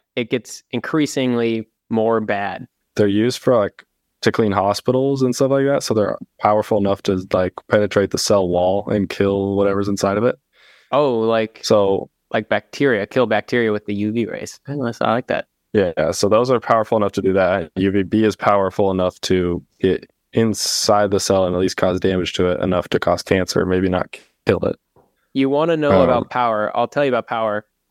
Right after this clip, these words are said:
Speaker 1: Did you know that, okay, so I will allow the users or the listeners to decide whether or not they believe this. But I heard that, like, during World War Two, German scientists were thinking about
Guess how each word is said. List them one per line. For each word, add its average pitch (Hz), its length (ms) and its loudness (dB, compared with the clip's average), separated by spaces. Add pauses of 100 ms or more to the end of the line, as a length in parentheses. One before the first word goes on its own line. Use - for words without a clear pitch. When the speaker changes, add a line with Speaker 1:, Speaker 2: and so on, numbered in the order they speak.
(280)
Speaker 1:
Did 139 180 -2
you 147 100 0
know 151 540 0
that, 127 340 -2 (160)
okay, 101 280 -6 (240)
so 139 400 -2
I 135 160 0
will 131 440 0
allow 143 800 -2
the 123 180 -2
users 127 680 -2 (200)
or 117 160 0
the 113 100 -4
listeners 123 420 -2
to 131 100 -2
decide 120 520 0
whether 123 340 0
or 120 40 0
not 117 260 -2
they 117 100 0
believe 107 320 -2
this. - 240 -12 (800)
But 123 120 0
I 117 160 0
heard 156 580 0
that, 120 300 -2
like, 110 280 -4
during 120 280 0
World 127 220 2
War 117 160 0
Two, 117 600 -2
German 120 320 0
scientists 117 540 -4
were 110 120 -2
thinking 120 840 -2 (760)
about 107 480 -2